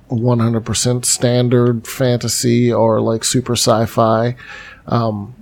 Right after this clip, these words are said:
but I really enjoyed, and it's the kind of thing that I hope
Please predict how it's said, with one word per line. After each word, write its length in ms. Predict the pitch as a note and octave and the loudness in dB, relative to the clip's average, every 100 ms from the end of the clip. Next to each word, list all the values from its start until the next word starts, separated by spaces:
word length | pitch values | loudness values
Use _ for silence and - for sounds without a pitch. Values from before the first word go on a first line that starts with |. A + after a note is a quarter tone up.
| - - _ _ | -16 -18 _ _
but 140 | C#3 | -2
I 80 | C3+ | 0
really 300 | B2+ C#3+ D#3 | 0 0 0
enjoyed, 460 | B2+ G#2+ B2+ C3 A#2+ - | 0 0 0 0 -2 -6
and 280 | A2+ A2+ - | -8 -8 -6
it's 220 | A2+ - | -8 -6
the 120 | - | -8
kind 300 | A#2 C3+ C3 | -6 0 0
of 80 | A#2+ | 0
thing 360 | - B2 A#2 A2+ | 0 0 2 2
that 280 | A2+ G#2 - - | 0 0 -4 -4
I 180 | A#2+ A2 | 0 0
hope 420 | F#2 B2 A#2 | 4 4 2